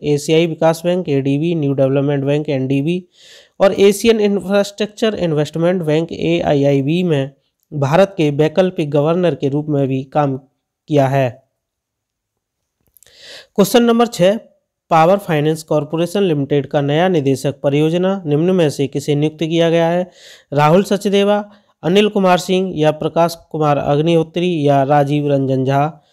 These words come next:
तो इसका सही जवाब है ऑप्शन डी, राजीव रंजन झा इसका सही जवाब है। सार्वजनिक क्षेत्र की पावर फाइनेंस कॉरपोरेशन, पीएफसी, ने कहा है कि राजीव रंजन झा के निदेशन,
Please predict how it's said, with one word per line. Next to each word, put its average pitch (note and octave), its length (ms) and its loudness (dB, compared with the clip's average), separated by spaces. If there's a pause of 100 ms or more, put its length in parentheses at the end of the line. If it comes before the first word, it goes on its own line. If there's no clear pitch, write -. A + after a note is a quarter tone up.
(240)
तो D3 60 -2
इसका D#3 220 -2
सही F3+ 280 2
जवाब F#3+ 320 4
है G#3 320 -2
ऑप्शन D3 360 -4
डी, F#3 300 -4 (140)
राजीव C#3+ 380 0
रंजन C3 380 0
झा D#3+ 240 0 (500)
इसका - 220 -12
सही D3 260 -2
जवाब D#3+ 280 2
है। F3+ 300 -2 (2000)
सार्वजनिक G3+ 600 2
क्षेत्र F#3+ 300 -2
की A3 140 -2
पावर D#3 340 2
फाइनेंस E3 440 -2
कॉरपोरेशन, D3+ 600 -2
पीएफसी, C#3+ 560 0
ने E3+ 120 0
कहा C#3+ 280 0
है E3 160 2
कि F#3 180 -2
राजीव C#3 420 0
रंजन E3+ 280 0
झा C3+ 200 0
के C#3 160 -4
निदेशन, D#3+ 560 -2